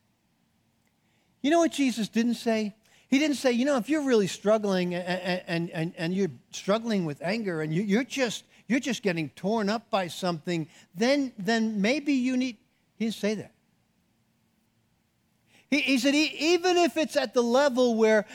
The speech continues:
everything is fine and you're sitting in a worship service and, and worship service and, and everything is really good and, and, you, and you are reminded of, of,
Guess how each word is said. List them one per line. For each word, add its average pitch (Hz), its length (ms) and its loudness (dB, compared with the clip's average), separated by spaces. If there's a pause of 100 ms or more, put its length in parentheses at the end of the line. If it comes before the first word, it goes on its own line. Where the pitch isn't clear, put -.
everything 277 520 0
is 240 100 -2
fine 277 340 0
and 202 100 4
you're 254 140 2
sitting 254 360 -2
in 196 100 0
a 180 60 0
worship 262 360 -2
service 196 320 0
and, 190 120 -2
and 214 260 0
worship 262 340 -2
service 233 240 -2
and, 202 200 0
and 196 120 -2
everything 294 440 0
is 277 180 -2
really 302 260 -2
good 269 300 0 (140)
and, 247 120 -2
and, 233 160 0
you, 247 280 0
and 220 200 2
you 247 220 2
are 240 180 -2
reminded 220 760 0 (180)
of, 208 220 0
of, 208 240 -4